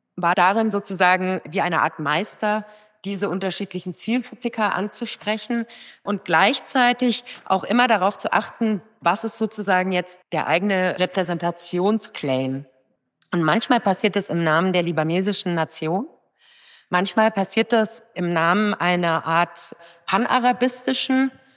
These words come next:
Vorstellung, manchmal passiert es im Namen der Schiiten, manchmal passiert es im Namen der global unterworfenen Völker. Also, ne, auch da gibt's sozusagen unterschiedliche Reichweiten.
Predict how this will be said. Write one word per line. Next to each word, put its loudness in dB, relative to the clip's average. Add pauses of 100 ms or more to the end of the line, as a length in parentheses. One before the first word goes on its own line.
(160)
Vorstellung, 0 (320)
manchmal 2
passiert 2
es -2
im 0
Namen 2 (240)
der 2
Schiiten, -2 (760)
manchmal 2
passiert 0
es 2 (120)
im 0
Namen 2 (420)
der 2
global 2 (160)
unterworfenen 0
Völker. -6 (420)
Also, -2 (140)
ne, 2
auch 2
da 4
gibt's -6
sozusagen -2
unterschiedliche -6 (400)
Reichweiten. 0